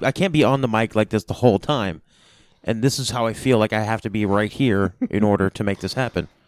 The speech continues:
Speaker 2: Don't be so salty.
Speaker 1: I'm not being salty. I'm just saying, man, it's not, this, our, our levels are wrong.
Speaker 2: Well, that's a little better. Well, uh, maybe if you'd stop fiddling with the board when you get drunk.
Speaker 1: I don't. I haven't
Speaker 2: Come
Speaker 1: touched
Speaker 2: over
Speaker 1: that
Speaker 2: here.
Speaker 1: thing.
Speaker 2: "Hey, guys, I'm a D J."
Speaker 1: Look how much dust
Speaker 2: "Matt,
Speaker 1: is
Speaker 2: the
Speaker 1: on over
Speaker 2: apartment's
Speaker 1: there.
Speaker 2: empty."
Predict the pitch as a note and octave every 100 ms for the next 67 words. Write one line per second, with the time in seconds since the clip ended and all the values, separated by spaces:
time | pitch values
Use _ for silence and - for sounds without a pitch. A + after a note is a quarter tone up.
0 | _ _ - E3 E3+ C3+ B2+ C3 A#2+ -
1 | A2 A2 G#2+ A2+ G#2 _ _ C3+ E3 B3+
2 | G3 C3+ G3 E3 A2 A#2 - D#3+ G2 G2
3 | G#2+ G2+ G#2+ A2+ A#2+ - - A2+ - A2
4 | G#2+ A#2 G#2 G#2 A2 - _ - A2+ A#2+
5 | G2+ F2 F#2+ F2 E2+ _ _ _ D3+ E3+
6 | G3 G3 C#3 C3 B2 B2+ F#3+ G#3+ A3 G#3+
7 | G3 G#3 A3+ A#3 G3+ F#3+ D#3 G3+ F#3 -
8 | _ _ _ _ _ _ _ - F3 F#3
9 | F3+ D#3+ C#3 E3+ G3 D3+ D3+ C#3+ C#3 C3+
10 | C#3+ F#3+ E3 F#3 _ _ _ - C#3 D#3
11 | C3 - - C3 A#2 D#3+ D#3+ D#3 E3 D#3
12 | F#3+ F#3+ G3 G3+ G3 G3+ G3 F#3 G#3+ F#3+
13 | G3 F3+ D#3 C#3+ E3+ D3+ - C#3 E3 F3
14 | D3+ D3 E3+ E3+ D3+ D#3 C#3 A#2+ A2